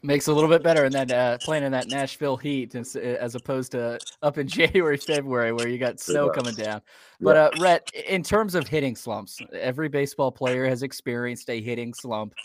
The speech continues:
Speaker 1: Uh, you have, Dansby has, e-, everybody has. Um, a few Vandy boys are experiencing that right now, especially at the bottom of the lineup. Every, everybody do-, everybody goes through these, but from your experience, I gotta imagine sometimes all it takes is, is one good swing,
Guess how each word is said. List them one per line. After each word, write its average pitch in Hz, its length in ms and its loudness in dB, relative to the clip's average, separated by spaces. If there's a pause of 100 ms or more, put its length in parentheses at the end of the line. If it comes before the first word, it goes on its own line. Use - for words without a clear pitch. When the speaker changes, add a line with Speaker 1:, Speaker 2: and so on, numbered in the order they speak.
(240)
Speaker 1:
Uh, 107 320 -2
you 120 200 -4
have, 117 360 -2
Dansby 123 480 -4
has, 110 420 -4
e-, 123 60 -6
everybody 131 580 0
has. 113 380 -4 (420)
Um, 113 320 -4
a 135 80 -4
few 165 220 -6
Vandy 185 300 -4
boys 113 480 -4
are 123 140 0
experiencing 120 540 -4
that 98 200 -4
right 107 180 -4
now, 98 160 -8
especially 139 380 -6
at 135 80 -6
the 127 80 -10
bottom 127 280 -2
of 131 80 -2
the 135 60 -4
lineup. 151 320 -4 (880)
Every, 180 340 -2
everybody 185 440 0
do-, 156 180 0
everybody 180 340 0
goes 185 220 -2
through 196 200 -2
these, 113 280 -4
but 151 220 0 (100)
from 156 160 -2
your 208 160 0
experience, 165 840 -4 (500)
I 143 80 -2
gotta 196 240 0
imagine 135 400 -2
sometimes 151 500 -2
all 143 160 2
it - 120 -6
takes 147 320 -4
is, 110 260 -10
is 117 120 -14
one 127 280 -2
good 131 200 -2
swing, 101 360 -8